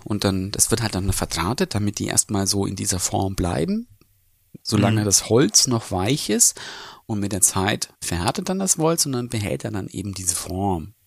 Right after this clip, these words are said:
Speaker 1: die man ihm gibt. Und dann kannst du
Speaker 2: Und
Speaker 1: ihn
Speaker 2: dann
Speaker 1: halt
Speaker 2: kannst
Speaker 1: noch
Speaker 2: du das schneid-, machst du den Draht ab?
Speaker 1: Dann kann man den, den musst du auch irgendwann mal abmachen, weil sonst würde der irgendwann mal auch einschneiden, dann in,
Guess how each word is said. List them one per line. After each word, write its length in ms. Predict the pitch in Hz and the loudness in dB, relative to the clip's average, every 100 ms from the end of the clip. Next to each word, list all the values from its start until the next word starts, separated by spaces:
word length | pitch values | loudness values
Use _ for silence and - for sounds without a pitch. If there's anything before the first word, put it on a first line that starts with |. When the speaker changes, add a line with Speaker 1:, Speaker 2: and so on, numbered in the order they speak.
| - | -8
Speaker 1:
die 60 | |
man 160 | 78 73 | -6 -6
ihm 160 | 92 - | -6 -6
gibt. 240 | - - - - - - - | -8 -10 -14 -12 -12 -12 -8
Und 140 | 90 | -4
dann 140 | 101 | -2
kannst 280 | 110 120 - | -2 0 2
du 20 | |
Speaker 2:
Und 40 | 110 | 2
Speaker 1:
ihn 20 | 113 | 2
Speaker 2:
dann 60 | |
Speaker 1:
halt 60 | 107 123 | 2 2
Speaker 2:
kannst 120 | 98 | 2
Speaker 1:
noch 60 | 123 | 2
Speaker 2:
du 20 | 113 - | 2 0
das 100 | - | -2
schneid-, 280 | - 123 123 - _ _ _ | -2 0 -2 -4 _ _ _
machst 240 | 123 117 - | -4 -2 -4
du 40 | |
den 120 | 117 | -4
Draht 220 | 113 110 | -2 0
ab? 220 | 117 117 - _ _ _ _ _ - - | 0 -4 -8 _ _ _ _ _ -10 -8
Speaker 1:
Dann 400 | - - - 95 | -8 -6 0 2
kann 180 | 98 107 | 2 4
man 100 | 101 | 4
den, 160 | 101 95 | 2 2
den 100 | 98 | 4
musst 200 | 123 - | 4 6
du 80 | |
auch 100 | 110 | 4
irgendwann 240 | 131 120 113 | 4 4 4
mal 100 | 113 | 4
abmachen, 500 | 120 - 117 - 110 | 2 2 0 2 0
weil 100 | 87 | 2
sonst 180 | 90 87 | 2 2
würde 160 | 98 | 2
der 180 | 95 90 | 2 0
irgendwann 280 | 95 92 85 | 0 0 -2
mal 80 | 82 | -4
auch 140 | - | -6
einschneiden, 680 | - 110 139 127 117 117 110 | -2 -2 0 0 2 2 0
dann 160 | 101 | -2
in, 400 | - 85 85 82 | -2 -4 -4 -6